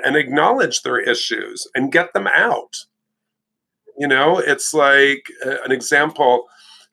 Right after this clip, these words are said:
that comes to mind is we were moving our offices from north of the city where I live to, to downtown. It was gonna create an extra commute of an hour and a half for some team members.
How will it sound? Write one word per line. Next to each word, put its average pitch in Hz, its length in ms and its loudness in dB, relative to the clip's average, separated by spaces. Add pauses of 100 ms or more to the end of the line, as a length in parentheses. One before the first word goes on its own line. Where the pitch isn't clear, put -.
that 123 160 -6
comes 123 280 -4
to - 80 -10
mind 120 220 0
is 120 140 -6
we 139 80 -4
were 139 120 -2
moving 131 220 0
our 113 160 4
offices 113 560 -2
from 107 460 -2
north 117 340 4
of 143 80 -6
the 120 100 0
city 117 280 0
where 107 240 2
I 107 80 4
live 107 440 0
to, 107 340 0 (260)
to 107 280 0 (200)
downtown. 120 640 2
It 107 80 -8
was 120 120 -8
gonna 123 220 0
create 117 560 0
an 113 100 -6
extra 107 360 -4
commute 110 420 -4
of 101 120 -12
an 104 100 -4
hour 107 240 0
and 101 100 -6
a 101 100 -4
half 107 220 -2
for - 120 -8
some 107 260 -8
team 117 260 -10
members. - 460 -12